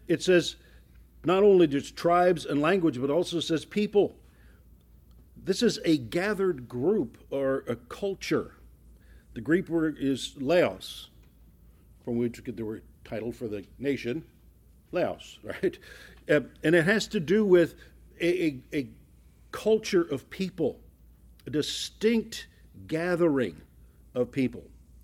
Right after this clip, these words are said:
different from other people. And then finally it says, "and nation," ethnos, anyone not a Jew. We could almost say, anyone not like, rhymes with Jew,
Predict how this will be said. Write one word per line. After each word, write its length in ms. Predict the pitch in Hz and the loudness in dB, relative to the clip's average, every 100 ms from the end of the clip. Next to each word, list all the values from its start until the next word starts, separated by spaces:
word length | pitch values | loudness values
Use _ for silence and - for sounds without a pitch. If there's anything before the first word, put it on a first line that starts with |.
| _ - - | _ -20 -2
different 340 | 156 170 180 | 0 0 -2
from 160 | - 208 | -2 2
other 160 | 233 208 | 4 6
people. 400 | 180 151 123 - - - - - - _ - - - - _ - - - - - - - - - - - - - - | 4 2 -2 -6 -20 -20 -20 -20 -20 _ -20 -20 -20 -20 _ -20 -20 -20 -20 -20 -20 -20 -20 -20 -20 -20 -20 -12 0
And 120 | 151 | 2
then 140 | 160 156 | 4 4
finally 460 | 170 175 165 147 | 4 4 4 4
it 120 | 139 | 2
says, 360 | - 151 139 - | 2 2 2 0
"and 180 | 143 131 | -2 0
nation," 400 | 123 113 104 76 - - - - _ _ - _ | 0 -2 -8 -12 -16 -20 -20 -20 _ _ -20 _
ethnos, 680 | 127 120 110 76 - - - _ - - - _ - - - - | -6 -4 -8 -10 -14 -18 -20 _ -20 -20 -20 _ -20 -20 -16 -4
anyone 340 | 131 117 110 | -2 0 -2
not 200 | 107 101 | -4 -6
a 40 | 87 | -10
Jew. 240 | 87 73 - - - - - - - - - - - | -14 -18 -20 -20 -20 -20 -20 -20 -20 -20 -20 -20 -10
We 80 | 147 | -4
could 100 | 143 | -2
almost 320 | 160 120 - | -2 -4 -6
say, 300 | 113 110 107 - _ - _ - - _ - _ - - - - | -6 -4 -6 -16 _ -20 _ -20 -20 _ -20 _ -20 -20 -16 -8
anyone 360 | 123 117 113 | -4 -4 -6
not 220 | 110 117 | -6 -8
like, 400 | 110 110 110 - - - _ - - - - - - - - - - _ _ - | -6 -6 -6 -10 -20 -20 _ -20 -20 -20 -20 -20 -20 -20 -20 -20 -20 _ _ -8
rhymes 300 | 117 110 98 | -6 -6 -10
with 120 | 87 | -16
Jew, 280 | 90 87 | -14 -16